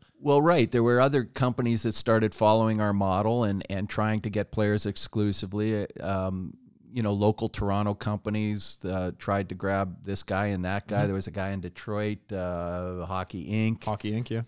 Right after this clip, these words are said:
Speaker 1: Uh, he had some of the Detroit
Speaker 2: Pascal
Speaker 1: players.
Speaker 2: Dupuis. He had, uh, I think, Ovechkin for a while as well.
Speaker 1: Yeah,
Speaker 2: Yeah.
Speaker 1: yeah. So, you know, everybody was, everybody was following the model, trying to grab
Speaker 2: Sure.
Speaker 1: whatever and do this ex-,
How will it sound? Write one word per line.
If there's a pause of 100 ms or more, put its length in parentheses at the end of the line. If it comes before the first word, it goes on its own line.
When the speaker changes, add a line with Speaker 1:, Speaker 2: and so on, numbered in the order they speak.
(120)
Speaker 1:
Uh,
he
had
some
of
the
Detroit
Speaker 2:
Pascal
Speaker 1:
players.
Speaker 2:
Dupuis.
He
had,
uh,
I
think,
Ovechkin
for
a
while
as
well.
Speaker 1:
Yeah, (120)
Speaker 2:
Yeah.
Speaker 1:
yeah.
So,
you
know,
everybody
was, (260)
everybody
was
following
the
model,
trying
to
grab
Speaker 2:
Sure.
Speaker 1:
whatever
and
do
this
ex-,